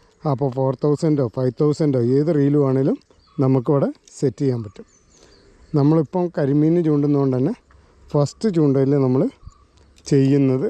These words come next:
ഒരു അൾട്രാ ലൈറ്റ് റീലാണ് കേട്ടോ സെറ്റ് ചെയ്യാൻ പോകുന്നത്. അപ്പോൾ നമ്മൾ അൾട്രാ ലൈറ്റ് റീൽ ഞാൻ ബാഗിനകത്ത് വെച്ചായിരുന്നു, അതൊന്ന് എടുത്ത് നോക്കാം. ഇതാ,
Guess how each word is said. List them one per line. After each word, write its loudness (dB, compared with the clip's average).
ഒരു 0
അൾട്രാ -2
ലൈറ്റ് -2
റീലാണ് -2
കേട്ടോ -8
സെറ്റ് -4
ചെയ്യാൻ 0
പോകുന്നത്. -2
അപ്പോൾ 2
നമ്മൾ 2
അൾട്രാ -4
ലൈറ്റ് -2
റീൽ -2
ഞാൻ 2
ബാഗിനകത്ത് 0
വെച്ചായിരുന്നു, -2
അതൊന്ന് -2
എടുത്ത് -6
നോക്കാം. -4
ഇതാ, 0